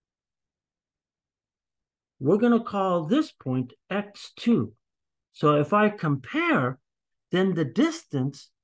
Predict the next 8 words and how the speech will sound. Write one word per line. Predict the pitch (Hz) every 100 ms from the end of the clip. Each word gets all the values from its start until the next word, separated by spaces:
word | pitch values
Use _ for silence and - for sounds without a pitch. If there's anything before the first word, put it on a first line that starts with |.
| _ _ -
between | 156 160 170 160 156 156
here | 135 - 269 320 277 120 147 - _ _ _ _ _ _ _ _ _ _ _ _ _ -
and | 147 143 139 131
there | 190 311 220 131 143 _ -
is | 147 -
then | 156 185 220
going | 202 135 143 156 -
to | 180